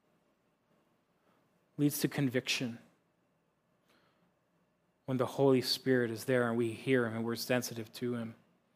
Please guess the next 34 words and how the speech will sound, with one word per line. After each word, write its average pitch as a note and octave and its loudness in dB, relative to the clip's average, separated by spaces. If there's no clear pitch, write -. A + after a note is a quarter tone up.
and C3 0
we're C3 6
in C3 8
a A#2+ 6
place B2+ -2
that A#2+ -4
we A#2 -2
can A#2 -6
hear A#2+ -6
him A#2 -12
spiritually. - -6
So - 0
my C3+ 6
sin D#3+ 4
led D3+ 8
me D3 6
to C#3 -2
a C3+ 4
place C#3+ 4
where C3+ 4
I C3 8
experienced C3 2
conviction. A#2+ -6
And C#3 2
my C#3 8
conviction C3+ 2
leads C3+ 4
me C3 2
to C3 -2
a B2 0
place B2+ 0
where B2 -2
I A2 -2
share. - -6